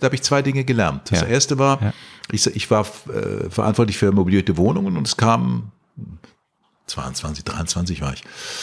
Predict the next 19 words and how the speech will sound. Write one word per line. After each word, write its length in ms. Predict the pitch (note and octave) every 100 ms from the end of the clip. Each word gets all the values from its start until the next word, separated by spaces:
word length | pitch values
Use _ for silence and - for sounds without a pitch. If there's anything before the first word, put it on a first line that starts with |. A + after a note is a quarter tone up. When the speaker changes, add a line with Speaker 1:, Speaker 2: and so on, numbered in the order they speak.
| -
Speaker 1:
im 140 | - F#2+
Nadelstreifen 680 | F#2+ B2 C3+ - B2+ B2+ B2
am 100 | F#2+
Schreibtisch 460 | - B2 - C#3
und 80 | A#2+
es 120 | G2+
kam 180 | - F#2+
eine 120 | G#2
Frau 260 | - A2 A2
rein 160 | A2
mit 100 | G2+ -
einem 80 |
Pudel 340 | F2+ C3+ C#3 B2+
und 380 | A2 G2+ - -
das 180 | F2+ F#2+
war 100 | F2+
für 140 | F2+
mich 200 | D#2+ -
eine 220 | D#2 C#2